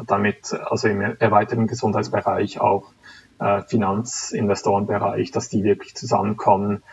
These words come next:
um dies zu, zu ändern. Und, und es ist natürlich auch klar,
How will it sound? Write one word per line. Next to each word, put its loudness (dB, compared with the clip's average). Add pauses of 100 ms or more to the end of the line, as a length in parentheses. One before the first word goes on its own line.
(180)
um -4
dies 0
zu, 0
zu -2
ändern. 2
Und, -2
und -4
es -2
ist -6
natürlich 2
auch 0
klar, 2